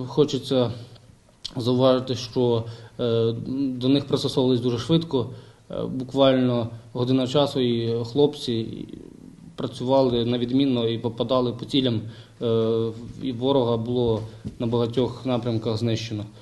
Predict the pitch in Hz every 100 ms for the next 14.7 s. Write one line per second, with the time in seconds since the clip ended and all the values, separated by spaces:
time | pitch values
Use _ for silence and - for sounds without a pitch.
0 | - 127 127 131 127 - 143 165 147 139
1 | 156 143 127 - 127 127 135 131 127 127
2 | 127 120 117 123 151 127 113 120 135 131
3 | 107 - - 131 120 113 - - - 127
4 | 127 131 127 123 123 123 127 123 120 123
5 | 120 104 87 87 - 139 131 127 123 117
6 | 120 120 117 117 123 110 113 - - -
7 | 127 120 117 113 117 113 107 - - -
8 | - 160 131 131 123 123 127 123 139 135
9 | 131 127 139 156 127 123 - - - -
10 | - 127 127 117 117 127 120 113 117 113
11 | 120 127 143 139 - - _ _ _ -
12 | - 64 92 123 127 127 123 120 127 117
13 | 123 120 120 120 120 120 135 123 120 120
14 | 117 131 113 110 160 151